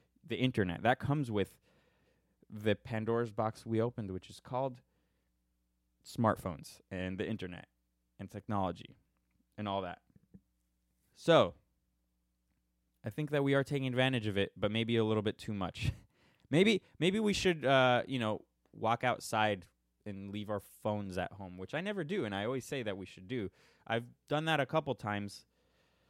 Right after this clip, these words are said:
and I liked it. Man, this is weird doing without headphones, or whatever. Moving on, next question. Are there such things as best friends, and do they last? Well, yes, there are. People say, "Hey, this is my best friend." Am I to say, am I to tell them that their best friend doesn't exist?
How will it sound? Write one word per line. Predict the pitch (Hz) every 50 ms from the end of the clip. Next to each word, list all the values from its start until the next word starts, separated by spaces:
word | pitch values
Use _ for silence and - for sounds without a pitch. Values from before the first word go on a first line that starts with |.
| _ _ _ _ _ _ _ _ _ _ _ _ _ _ _ _ _ -
and | 101
I | 101 101
liked | 104 113 120 - - 92
it. | 85 - - _ _ _ _ _ _ _ _ _ _
Man, | - 135 131 123
this | 117 104 95 95
is | 92 92
weird | 95 98 95 90 87
doing | 98 98 92 92
without | 90 - 90 82 92
headphones, | 92 - - 90 90 87
or | 110 110
whatever. | 117 110 104 92 90 85 - -
Moving | 123 143 165 185 175 185 190 180
on, | 151 143 143 143 147 143 143 -
next | 135 135 139 143 - - -
question. | - - 135 131 131 - - 131 127 -
Are | - 131 139
there | 156 175 185
such | - - 185 - -
things | - 165 160 143
as | 147 135 127
best | - - 185 185 - -
friends, | - 226 196 151 120
and | 123 120 123
do | 127 165
they | 175 196 196
last? | 214 220 190 117 - - - - _ _ _ _ _ _ _ _ _ _ _ _ -
Well, | 127 135 139 135 - -
yes, | 123 131 156 147 104 87 -
there | - 117 110 85
are. | 85 123 107 92 87
People | - - 113 107 - 110 110
say, | - - 135 131 131
"Hey, | 151 180 170
this | 120 110 107 104
is | - 117
my | 113 113 113
best | 104 117 117 113 -
friend." | - 156 139 107 92 87 - _ _ _ -
Am | - 101 104
I | 107 107
to | - 120
say, | 110 - 117 113 113 117 117 -
am | - 113 117
I | 123 123
to | - 156 135
tell | - 139 131 131
them | 139 139 147 139 -
that | 123 117 113 - - _ _ _ -
their | 117 107 104 107 113 113 117 113
best | 113 117 110 -
friend | - 117 113
doesn't | 107 113 113 139 139
exist? | 123 110 107 127 165 -